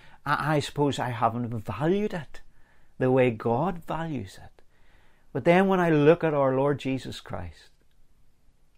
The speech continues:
and I see perfect patience exemplified, I say to myself, "Well, if I'm to walk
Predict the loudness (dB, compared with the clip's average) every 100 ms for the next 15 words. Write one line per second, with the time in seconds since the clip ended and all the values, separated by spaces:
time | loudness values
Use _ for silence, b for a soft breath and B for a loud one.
0 | -20 _ -20 _ -20 _ -2 2 2 0
1 | -2 -2 -4 -12 -6 -2 -2 -4 -8 -8
2 | -16 -20 _ _ -20 _ -20 -20 -20 -10
3 | -4 -4 -4 -10 -14 -16 -20 -20 -18 -16
4 | -16 -12 -12 -10 -14 -16 -16 -18 -20 -20
5 | -20 _ -20 -20 _ _ _ _ _ _
6 | _ _ _ _ -20 _ _ -14 -12 -4
7 | -2 -2 -4 -6 -8 -8 -8 -10 -6 -6
8 | -4 -4 -4 -4 -4 -2 0 -2 -2